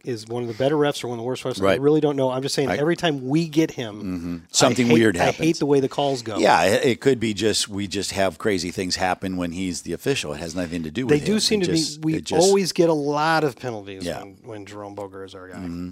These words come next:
Speaker 1: So, uh, yeah, but we, we actually did commit a lot of penalties, and, and that were
Speaker 2: Mm-hmm.
Speaker 1: deservedly called, and that
Speaker 2: Right.
Speaker 1: was a very big part of the game because that's what snowballed that block punt into just complete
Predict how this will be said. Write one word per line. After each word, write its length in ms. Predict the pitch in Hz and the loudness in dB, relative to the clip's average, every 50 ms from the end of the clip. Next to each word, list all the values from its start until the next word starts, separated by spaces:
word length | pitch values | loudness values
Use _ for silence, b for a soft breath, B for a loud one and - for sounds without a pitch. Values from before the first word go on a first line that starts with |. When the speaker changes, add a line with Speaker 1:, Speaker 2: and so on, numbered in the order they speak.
| 90 _ - | -14 _ -12
Speaker 1:
So, 360 | - - 117 107 101 98 - B B B B B B B B B B B B B | -10 -8 -6 -6 -8 -8 -10 B B B B B B B B B B B B B
uh, 300 | 127 113 107 104 104 101 - | -8 -8 -6 -6 -6 -8 -8
yeah, 320 | - 127 131 120 - 120 123 | -6 -4 -4 -4 -4 -4 0
but 260 | 120 151 151 147 139 | 4 4 4 4 2
we, 300 | 139 139 156 160 156 131 123 123 - | 0 -2 -2 -2 -2 -4 -10 -12 -6
we 160 | 165 170 190 170 | -4 -2 -2 0
actually 360 | 151 165 175 - - 185 160 | 0 0 -2 -2 -4 -6 -4
did 240 | 131 151 180 165 131 | -2 -2 -2 -2 -2
commit 260 | - 160 165 185 226 | -4 -2 -2 0 2
a 40 | 247 | 2
lot 160 | 160 131 123 120 | 0 0 0 -4
of 60 | 113 | -4
penalties, 420 | - 127 131 135 139 143 139 131 - | -6 -8 -6 -4 -4 -4 -6 -6 -8
and, 340 | - 131 123 120 120 120 | -6 -6 -6 -6 -6 -8
and 200 | - 123 120 110 | -8 -8 -8 -6
that 180 | 123 127 131 127 | -4 -4 -4 -2
were 100 | 131 135 | -2 -2
Speaker 2:
Mm-hmm. 60 | 123 | -2
Speaker 1:
deservedly 560 | 135 123 - 127 143 156 160 143 127 143 131 | -2 -2 0 2 2 2 2 2 2 0 0
called, 340 | - - 170 170 165 143 127 | 0 2 2 4 4 4 2
and 140 | 127 117 117 | 0 -2 -4
that 40 | 120 | -4
Speaker 2:
Right. 80 | 120 | -4
Speaker 1:
was 140 | 123 120 113 | -4 -6 -4
a 120 | 123 117 110 | -4 -6 -6
very 240 | 107 123 131 139 | -4 -2 -2 0
big 240 | 135 123 131 123 120 | 0 0 -2 -2 -2
part 140 | - 127 123 | -2 -2 -2
of 20 | |
the 60 | 120 113 | -2 -4
game 160 | 120 127 123 | -4 -6 -6
because 260 | 117 117 123 107 101 | -6 -6 -6 -8 -6
that's 320 | 107 120 131 139 - - - | -4 -2 -2 -2 -2 -4 -4
what 200 | 151 139 123 - | -4 -4 -4 -4
snowballed 640 | - - - 147 147 143 127 123 117 113 113 113 113 | -8 -6 -4 -4 -4 -2 -2 -2 -4 -4 -4 -6 -6
that 200 | 120 113 107 113 | -6 -8 -8 -8
block 320 | - 120 123 127 120 - | -8 -6 -6 -6 -6 -8
punt 280 | - - 131 123 117 - | -8 -8 -8 -8 -8 -10
into 400 | 123 113 110 110 - - 117 107 | -12 -14 -14 -14 -14 -14 -14 -12
just 320 | 107 110 113 104 - - | -12 -12 -12 -12 -12 -14
complete 540 | - - 123 107 - - 123 123 113 - - | -16 -20 -20 -18 -14 -12 -10 -10 -12 -14 -20